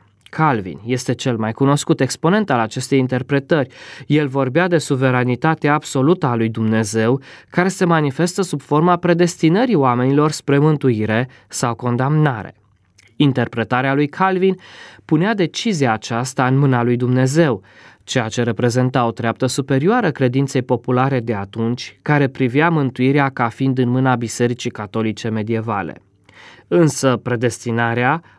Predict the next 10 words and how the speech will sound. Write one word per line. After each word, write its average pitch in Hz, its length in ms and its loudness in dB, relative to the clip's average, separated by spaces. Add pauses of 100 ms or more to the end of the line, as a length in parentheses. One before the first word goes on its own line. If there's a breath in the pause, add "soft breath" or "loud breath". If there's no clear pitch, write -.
anulează 139 540 0
textele 165 480 0
biblice 135 440 2
care 127 220 0
vorbesc 123 520 -2
de 120 160 -2
alegerea 117 500 -2
liberă 113 340 -2
a 110 100 0
omului 110 520 0